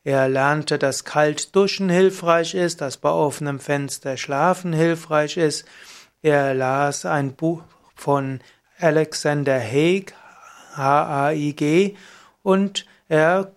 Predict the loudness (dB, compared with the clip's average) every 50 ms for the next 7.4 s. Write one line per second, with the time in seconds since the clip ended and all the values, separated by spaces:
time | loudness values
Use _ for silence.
0 | _ -8 -6 -2 2 2 2 2 0 -4 -6 -6 -6 -4 -6 -4 -4 -2 0 0
1 | 0 0 0 -2 -6 -6 -4 -4 -2 0 0 -2 -2 -4 0 2 2 2 2 0
2 | -4 -6 -2 -2 -2 0 0 0 0 0 0 -2 -2 0 2 2 2 2 0 -4
3 | -10 -20 -20 -20 _ _ _ 0 0 2 2 0 -4 -6 -6 -2 0 2 2 2
4 | 2 0 0 0 0 0 2 0 0 0 0 -2 -4 -4 -4 0 0 0 0 2
5 | 2 0 0 0 0 0 2 4 4 4 4 4 2 2 0 -2 0 2 4 4
6 | 4 2 2 0 -4 -2 -2 -4 -4 -4 -4 -6 -8 -6 -2 0 2 2 2 0
7 | -4 -8 -8 -8 -8 -12 -12